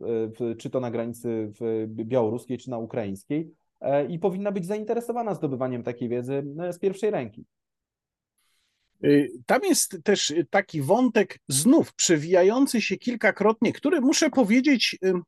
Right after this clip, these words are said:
Speaker 2: może mnie nie zaskoczył, ale trochę mną jednak wstrząsnął. Czyli,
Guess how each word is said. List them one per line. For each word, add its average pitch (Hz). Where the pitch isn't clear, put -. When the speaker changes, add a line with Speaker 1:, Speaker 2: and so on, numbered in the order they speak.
Speaker 2:
może 247
mnie 208
nie 233
zaskoczył, 185
ale 247
trochę 320
mną 262
jednak 208
wstrząsnął. 107
Czyli, 165